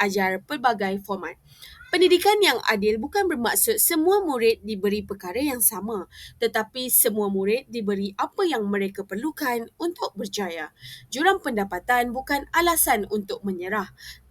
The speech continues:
tetapi ianya adalah cabaran yang perlu kita tangani bersama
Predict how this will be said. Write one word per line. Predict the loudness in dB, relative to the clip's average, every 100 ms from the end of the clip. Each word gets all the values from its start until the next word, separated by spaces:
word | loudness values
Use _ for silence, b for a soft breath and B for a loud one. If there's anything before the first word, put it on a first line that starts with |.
| _
tetapi | 2 2 -4 -6 -8 -6 -8 -2
ianya | 0 0 0 0 0
adalah | -2 -4 -4
cabaran | -6 -2 2 2 2 0
yang | -2 -4
perlu | 2 2 2
kita | -2 -2 -2
tangani | -2 -2 -2 -2
bersama | -2 -2 -2 -2